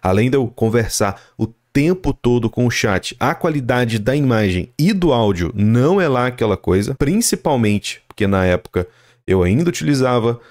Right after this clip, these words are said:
o meu outro microfone, né, o microfone mais antigo, diferente desse aqui. Inclusive vai ter sim uma diferença do áudio dessa introdução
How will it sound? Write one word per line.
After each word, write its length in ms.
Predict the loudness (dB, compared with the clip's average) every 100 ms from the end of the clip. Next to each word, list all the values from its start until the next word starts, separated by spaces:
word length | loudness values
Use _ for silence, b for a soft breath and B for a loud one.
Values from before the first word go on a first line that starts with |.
| B B
o 80 |
meu 200 | 2 4
outro 340 | 4 2 0 -2
microfone, 540 | -2 -2 -2 -2 -2
né, 40 | 0
o 60 |
microfone 420 | 0 -2 -4 -2
mais 360 | 0 0 2 0
antigo, 360 | -2 -2 -6 -6
diferente 680 | -6 -2 0 2 2 0 0
desse 320 | 0 0 -2
aqui. 300 | -2 -4 -2
Inclusive 420 | -2 0 0 0
vai 220 | 0 -2
ter 240 | -2 -2 -2
sim 200 | -2 0
uma 100 | 0
diferença 520 | 0 -2 -2 -2 -6 -8 -16
do 200 | -4 0
áudio 320 | 2 0 -4 -6
dessa 280 | -2 -2 -2
introdução 600 | -4 -4 -6 -6 -4